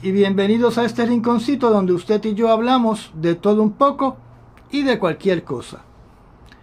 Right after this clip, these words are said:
En el corto de noticias que di el cuatro de diciembre mencioné en menos de un minuto la decisión del G siete y países de la Unión Europea que el viernes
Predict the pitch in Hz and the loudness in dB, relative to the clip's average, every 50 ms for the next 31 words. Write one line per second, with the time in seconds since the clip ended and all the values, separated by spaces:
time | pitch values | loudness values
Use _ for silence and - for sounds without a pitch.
0 | - - - - 190 190 190 180 - 220 240 269 262 - 285 285 277 254 226 220 | -20 -18 -8 -4 -2 -2 -2 -2 0 0 0 0 0 -2 -2 0 2 2 0 0
1 | 226 233 247 247 - 254 247 233 220 - - 202 180 180 202 233 233 208 175 160 | -2 -2 -4 -4 0 0 0 0 0 -2 -2 -2 -2 0 0 0 0 0 0 -2
2 | - 175 185 202 214 208 214 214 208 202 190 196 - - 214 226 226 214 208 180 | 0 0 2 2 2 2 0 2 2 2 0 -2 -4 -2 -2 0 2 2 2 2
3 | 165 160 165 160 160 156 - - 170 165 156 170 190 208 226 214 - - - - | 0 -2 -2 -4 -6 -8 -6 -4 -4 -4 -2 -2 -2 -2 -4 -4 -8 -14 -20 -20
4 | - - - - - - - - - - - - 180 170 170 170 170 170 185 208 | -20 -20 -20 -20 -20 -20 -20 -20 -20 -20 -12 -8 -6 -4 -2 -2 -2 0 0 2
5 | 220 233 233 226 220 170 180 214 226 226 220 214 208 214 233 240 226 233 175 175 | 2 2 2 0 0 -2 0 0 0 2 2 4 4 4 4 2 2 -2 -4 -8
6 | 160 - - - - - - 156 160 175 175 170 175 170 - 175 175 - - 190 | -8 -10 -14 -20 -20 -14 -8 -4 -2 -2 0 0 -2 -2 -4 -6 -6 -4 0 0
7 | 202 214 226 214 214 180 196 208 214 208 - - 240 247 240 226 233 226 - 180 | 2 2 2 0 0 0 0 0 -2 -2 -4 -2 0 0 0 0 -2 -4 -4 -6
8 | 170 - - 151 151 160 185 202 202 - 226 208 170 185 196 226 226 208 196 180 | -6 -4 -4 -2 0 0 0 0 0 -2 -2 -2 -2 0 0 2 2 2 2 0
9 | 175 - - - - - 160 160 170 175 185 196 208 214 214 214 208 247 247 233 | -2 -8 -16 -20 -12 -6 -4 -4 -2 -2 0 2 2 2 2 2 0 0 0 2
10 | 202 185 175 170 - - - - - - - 208 196 190 180 175 165 175 180 202 | 2 0 -2 -4 -10 -16 -20 -20 -14 -4 -2 0 2 2 0 0 0 0 2 2
11 | 233 262 254 220 190 170 170 - - - | 2 2 2 0 0 -2 -4 -8 -12 -18